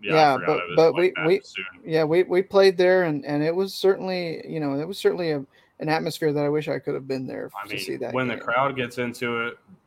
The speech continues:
Speaker 1: they get the horn, the, the train horn going off
Speaker 2: Yeah.
Speaker 1: every time they score. I mean, they get into it. I, again, love it. Love Purdue, and, uh,
Speaker 2: Yeah.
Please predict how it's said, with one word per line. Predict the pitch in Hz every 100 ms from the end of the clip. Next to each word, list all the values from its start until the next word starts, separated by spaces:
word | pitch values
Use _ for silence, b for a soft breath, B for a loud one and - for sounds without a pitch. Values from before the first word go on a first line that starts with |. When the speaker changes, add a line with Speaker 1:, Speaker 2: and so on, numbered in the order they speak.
| 104
Speaker 1:
they | 104
get | 110 104
the | 104
horn, | 113 113 -
the, | 107 98 _ _
the | 107
train | - 113 110
horn | 113 110 107
going | 107 107 104
off | 104 104 104 104 -
Speaker 2:
Yeah. | 156 156 101
Speaker 1:
every | 104 104
time | 104
they | 101
score. | - 104
I | 101
mean, | 107 104 101 - _ - -
they | 110 120 117 104
get | 107 104 101
into | 95 - 90
it. | 85 85
I, | 95 92 92 _ _ _ _ _ _ _
again, | 120 117 110 98 - _
love | 127 123 123
it. | 120 - _ _ _ _
Love | 123 123
Purdue, | 113 113 117 120 -
and, | 98 92 92
uh, | 92 87 85 -
Speaker 2:
Yeah. | 73